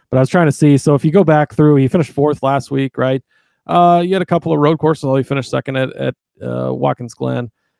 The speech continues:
It, it's been a little bit up and down. Michigan was a bad race for him, but tenth place at Pocono.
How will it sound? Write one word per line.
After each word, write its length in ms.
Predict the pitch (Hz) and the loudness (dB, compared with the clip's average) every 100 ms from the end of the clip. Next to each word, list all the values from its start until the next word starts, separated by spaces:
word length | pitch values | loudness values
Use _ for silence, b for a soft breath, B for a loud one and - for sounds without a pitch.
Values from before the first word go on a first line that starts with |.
| - | -8
It, 160 | 175 | -6
it's 140 | 180 - | -4 0
been 200 | 208 226 | 2 2
a 40 | |
little 240 | 170 165 185 | 4 4 2
bit 120 | 180 | 0
up 140 | 170 | -2
and 100 | 175 | -2
down. 460 | 135 135 143 147 139 | -2 -2 -2 -4 -4
Michigan 400 | 135 139 143 139 | -6 -4 -4 -2
was 120 | 143 | -2
a 40 | |
bad 280 | 143 143 139 | 0 0 0
race 280 | 135 135 135 | 0 0 -4
for 280 | - 131 131 | -6 -4 -2
him, 120 | 135 | -4
but 140 | 123 - | -6 -8
tenth 240 | - 131 - | -12 -14 -6
place 260 | 139 139 | -6 -4
at 80 | 151 | -4
Pocono. 680 | - 143 - 139 135 135 | -2 -2 -2 -4 -2 -2